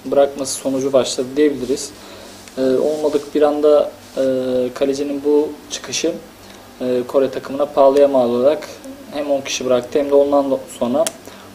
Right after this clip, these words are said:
oyunun hakimini, hakimiyetini tamamıyla Meksika takımına bıraktı diyebiliriz. E, Kore takımı,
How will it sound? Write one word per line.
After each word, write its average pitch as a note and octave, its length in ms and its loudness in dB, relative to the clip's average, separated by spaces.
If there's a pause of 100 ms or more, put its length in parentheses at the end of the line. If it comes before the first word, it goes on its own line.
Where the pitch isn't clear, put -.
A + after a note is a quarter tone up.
oyunun C#3 280 0
hakimini, C3 640 -2 (500)
hakimiyetini B2+ 680 -4
tamamıyla C#3 560 0
Meksika C#3 420 -6
takımına C3 480 -4
bıraktı A#2+ 380 -4
diyebiliriz. C3 540 -2 (720)
E, C3 300 4 (500)
Kore D3 240 2
takımı, F#3 480 2